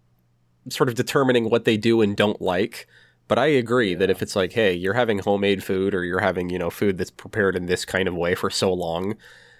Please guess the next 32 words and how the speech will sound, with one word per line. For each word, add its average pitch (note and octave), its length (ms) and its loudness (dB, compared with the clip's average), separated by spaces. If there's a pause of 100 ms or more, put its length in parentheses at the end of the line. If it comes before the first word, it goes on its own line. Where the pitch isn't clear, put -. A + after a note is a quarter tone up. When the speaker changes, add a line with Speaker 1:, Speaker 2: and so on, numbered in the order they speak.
(140)
Speaker 1:
that G#2 160 -2
the G2+ 80 0
fucking A#2 640 0 (640)
addiction B2 720 0
won't A#2 260 2
get A2+ 140 4
into A2 240 4
them F2+ 300 -2
that F#2+ 120 -2
they G#2 180 2
need, G2+ 360 0
you F#2+ 120 -2
know, E2 140 -2
Speaker 2:
Right. F#2+ 340 -6
Speaker 1:
this F#2+ 200 -4
fucking F#2 420 -4
pink G2 260 -2
slime F#2+ 460 0
in F2+ 80 -4
their F2+ 140 -2
f-, - 280 -12 (140)
mouth G2 420 -2
every F#2+ 280 0 (180)
twenty-four A2 480 0
<laughs> - 300 -6
hours - 240 0
or - 180 -20
something A2 340 0
bad's G#2 240 0
gonna G#2 160 2
happen." F#2+ 380 -4 (1120)
Speaker 2:
Yeah. G2+ 200 -6